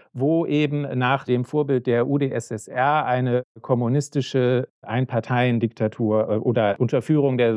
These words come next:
der Sozialistischen Einheitspartei eine sozialistische D-, Diktatur errichtet wurde. Und dieser, dieser Kalte Krieg dann auch,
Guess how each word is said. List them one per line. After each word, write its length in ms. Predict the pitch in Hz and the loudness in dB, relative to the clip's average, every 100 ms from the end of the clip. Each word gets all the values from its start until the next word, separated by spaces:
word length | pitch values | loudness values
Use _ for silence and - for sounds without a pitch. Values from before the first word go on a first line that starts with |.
| 110 | -2
der 260 | 117 120 110 | -2 0 2
Sozialistischen 640 | 120 - 117 117 131 - | 0 0 0 0 -4 -4
Einheitspartei 800 | - 127 117 110 120 110 110 107 | 0 2 2 0 -4 -2 0 0
eine 440 | - 107 110 107 113 | 2 0 2 0 0
sozialistische 760 | 139 113 117 113 - 117 120 | -4 0 0 0 0 0 0
D-, 120 | 98 113 | 0 0
Diktatur 520 | 113 - 104 - 113 | 0 0 0 2 0
errichtet 420 | 95 92 - - | 0 -4 -12 -14
wurde. 200 | - - - - _ | -16 -18 -20 -20 _
Und 200 | 127 170 | -2 0
dieser, 400 | 202 233 208 - | 2 2 2 0
dieser 600 | 143 202 233 196 - 156 | -2 2 2 2 0 -6
Kalte 380 | - 156 185 160 | 0 0 2 -2
Krieg 340 | - 190 202 | 0 -2 0
dann 180 | 151 135 | 0 0
auch, 320 | 104 101 104 | -2 -4 -4